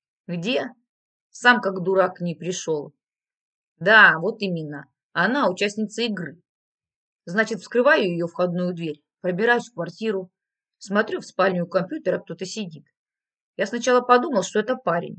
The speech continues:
худенький такой, остроносый, волосы шапкой. Потом присмотрелся, женщина, лет двадцати восьми-тридцати, внешность вполне приятная. И ты в тот момент вдруг подумал, а не худо бы к ней подъехать с какого-нибудь боку?"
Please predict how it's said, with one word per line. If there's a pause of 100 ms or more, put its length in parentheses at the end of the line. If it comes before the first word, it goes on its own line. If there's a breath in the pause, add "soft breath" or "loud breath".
худенький
такой,
остроносый,
волосы
шапкой. (840)
Потом
присмотрелся,
женщина, (280)
лет
двадцати
восьми-тридцати, (280)
внешность
вполне
приятная. (680)
И
ты
в
тот
момент
вдруг
подумал, (360)
а
не
худо
бы
к
ней
подъехать
с
какого-нибудь
боку?"